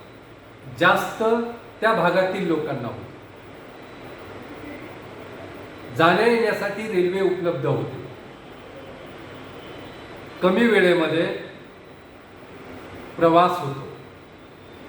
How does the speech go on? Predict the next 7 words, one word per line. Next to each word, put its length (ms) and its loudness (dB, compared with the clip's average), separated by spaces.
त्यामुळे 380 6
रेल्वेचा 600 6
लाभ 440 4
घेणाऱ्या 580 4
त्या 120 8
स्थानिक 520 2
नागरिकावर 680 4